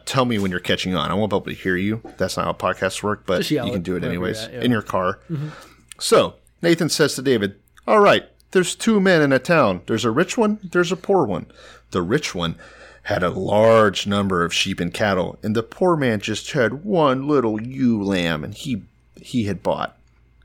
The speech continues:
Speaker 2: And he
Speaker 1: Now,
Speaker 2: loved
Speaker 1: he
Speaker 2: that
Speaker 1: raised
Speaker 2: shit.
Speaker 1: the lamb." He grew, he grew up, it grew up with him and his children. He shared his food with it. It drank from his cup, which is just fucking stupid and gross.
Speaker 2: <laughs>
Speaker 1: It even slept in his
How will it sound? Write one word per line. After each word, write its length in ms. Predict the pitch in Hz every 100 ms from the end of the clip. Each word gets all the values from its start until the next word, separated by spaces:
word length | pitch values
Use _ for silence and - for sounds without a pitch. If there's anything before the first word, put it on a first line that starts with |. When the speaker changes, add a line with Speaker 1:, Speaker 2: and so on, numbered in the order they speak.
| -
Speaker 2:
And 100 | 120
he 40 | 127
Speaker 1:
Now, 120 | 127
Speaker 2:
loved 180 | 143 123
Speaker 1:
he 60 |
Speaker 2:
that 80 | 101 85
Speaker 1:
raised 200 | 87 80
Speaker 2:
shit. 60 |
Speaker 1:
the 80 | 85
lamb." 400 | 85 107 127 156 - _ _ _
He 160 | - 113
grew, 360 | 104 101 95 - -
he 220 | - 104
grew 300 | 98 98 104
up, 160 | 123
it 60 | -
grew 180 | 110 117
up 80 | 117
with 100 | -
him 100 | 107
and 80 |
his 80 | 87
children. 440 | - 131 120 131 127 -
He 140 | - -
shared 260 | - 127
his 160 | 107 -
food 300 | - 113 113
with 180 | 127 147
it. 160 | 135 - -
It 80 | 98
drank 240 | 120 135
from 140 | - 104
his 160 | 85
cup, 360 | - - 135 -
which 140 | - -
is 120 | 85
just 220 | - -
fucking 300 | - 101 85
stupid 360 | - - 101 92
and 120 | 90
gross. 360 | 92 101 - 605 -
Speaker 2:
<laughs> 140 | -
Speaker 1:
It 100 | -
even 240 | 139 233 208
slept 500 | - - 143 170 -
in 120 | 120 117
his 200 | 120